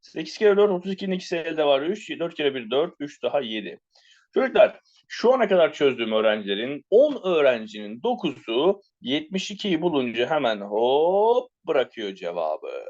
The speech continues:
Ama cevabımız yetmiş iki değil. Neden? Benim her zaman özellikle söylediğim ve altını defalarca çizdiğim bir şey var. O da şu.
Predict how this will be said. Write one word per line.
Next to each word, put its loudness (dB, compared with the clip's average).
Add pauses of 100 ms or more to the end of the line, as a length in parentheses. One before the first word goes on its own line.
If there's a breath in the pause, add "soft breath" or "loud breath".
(500)
Ama 0
cevabımız 0
yetmiş -2
iki -8
değil. -2
Neden? -2 (380 soft breath)
Benim -4
her 0
zaman 0
özellikle 0
söylediğim -6
ve 2
altını -2
defalarca 0
çizdiğim -8
bir -8
şey -2
var. -2 (1300)
O -2
da 2
şu. -4